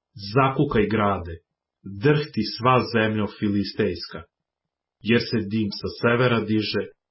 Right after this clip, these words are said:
i gusti su neprijateljski redovi. Što li će se vesnicima naroda odgovoriti?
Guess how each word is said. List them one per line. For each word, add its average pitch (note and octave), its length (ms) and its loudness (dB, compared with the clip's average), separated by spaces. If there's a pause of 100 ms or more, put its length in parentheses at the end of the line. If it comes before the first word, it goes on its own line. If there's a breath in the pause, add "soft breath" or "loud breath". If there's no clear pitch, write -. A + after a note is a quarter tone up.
(360)
i G2+ 180 -2
gusti C3 400 2 (120)
su A2 120 -2 (220)
neprijateljski G2+ 960 -2
redovi. F2+ 440 -4 (1000)
Što - 300 -2
li C3 100 6
će B2+ 160 0 (100)
se B2 60 2
vesnicima A2 680 0
naroda A2 500 2
odgovoriti? G2+ 680 0